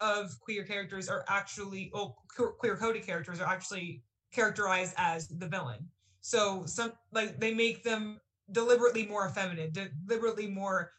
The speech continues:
flamboyant, deliberately more looking L G B T Q,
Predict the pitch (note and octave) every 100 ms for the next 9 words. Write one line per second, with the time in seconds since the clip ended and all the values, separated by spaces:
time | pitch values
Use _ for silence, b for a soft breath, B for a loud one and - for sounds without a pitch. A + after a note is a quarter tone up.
0 | - G#3 F#3+ F#3+ G3 E3+ F#3 A3 A3 A3
1 | G#3 G3+ G3 G3 F#3 F3+ _ _ _ F3
2 | A3+ C4 G#3+ G3+ G3 G#3 F#3+ F#3 F#3+ F#3
3 | F#3 E3 G#3+ F#3 E3 E3